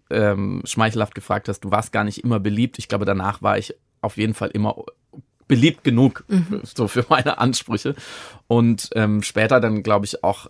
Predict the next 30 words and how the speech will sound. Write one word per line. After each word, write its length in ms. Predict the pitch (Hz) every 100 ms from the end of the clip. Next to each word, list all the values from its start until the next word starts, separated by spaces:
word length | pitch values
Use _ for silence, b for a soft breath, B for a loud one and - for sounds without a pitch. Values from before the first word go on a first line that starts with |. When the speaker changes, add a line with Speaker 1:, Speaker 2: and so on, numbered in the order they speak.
| -
Speaker 1:
immer 280 | 107 110 104
ganz, 500 | 104 104 104 - - _ _ _ -
ähm, 1040 | 107 101 98 95 92 85 - - - -
gut 260 | - 131 135
darin, 240 | 117 110
Leute 380 | 107 107 120 -
auch 120 | - - _
zu 160 | - - _ _ -
miteinander 600 | 113 113 113 107 113 117
zu 140 | - 110
verbinden 760 | 113 - 123 135 120 113 113
und 300 | - 104 -
neue 600 | 101 113 120 117 113 110
Netzwerke 680 | 107 120 120 - 113 110 113
zu 160 | - 113
stiften. 500 | - 110 - - 131
Und 140 | 107
ich 100 | -
glaub 200 | - 110
schon, 200 | - 120
dass 160 | 117 -
ich 80 | -
das 180 | 101 -
damals 360 | 104 120 -
gelernt 300 | 101 104 113
habe, 220 | 120 107 101
wie 120 | 107
wichtig 300 | 127 143 -
das 180 | 113 -
ist, 220 | 117